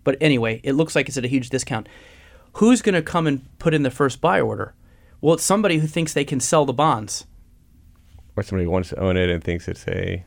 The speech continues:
Speaker 1: Possibly. But ultimately, though, the arbitrage is that it's a band, right?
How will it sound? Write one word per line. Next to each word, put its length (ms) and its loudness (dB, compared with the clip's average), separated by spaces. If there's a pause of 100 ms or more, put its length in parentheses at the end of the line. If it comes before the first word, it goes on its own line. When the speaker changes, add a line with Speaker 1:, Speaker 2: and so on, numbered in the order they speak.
(260)
Speaker 1:
Possibly. 680 2
But 200 2 (120)
ultimately, 500 2
though, 340 2 (280)
the 280 0
arbitrage 760 0
is 180 -6 (320)
that 220 -2
it's 160 -4
a 80 2
band, 440 0
right? 280 -4